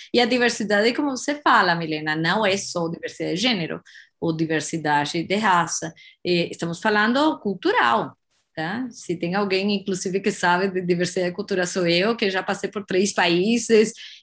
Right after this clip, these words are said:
tive que me adaptar a culturas diferentes com pensamentos diferentes. O, o que o inovador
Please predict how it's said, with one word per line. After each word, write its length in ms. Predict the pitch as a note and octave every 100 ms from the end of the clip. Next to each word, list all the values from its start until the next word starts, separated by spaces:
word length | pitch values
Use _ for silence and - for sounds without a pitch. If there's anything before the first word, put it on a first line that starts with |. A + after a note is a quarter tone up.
| _
tive 220 | A#3 A3
que 120 | A#3
me 100 | B3 A#3
adaptar 840 | G#3+ G3+ F#3+ - G3 A3 A3+ A3+ - - -
a 460 | F#3+ F#3 F3 E3+ -
culturas 420 | C4 A3+ B3 A#3+
diferentes 520 | B3 A#3+ A3+ A#3 C4+
com 200 | - C#4+ D4+
pensamentos 520 | E4 D#4 D4 C#4 C#4+
diferentes. 580 | D4+ D4+ B3 F3+ D#3+ F#3+
O, 160 | F3+ -
o 100 | A3+
que 160 | C#4+
o 60 | F#4
inovador 520 | E4+ A#3+ G3+ F3+ E3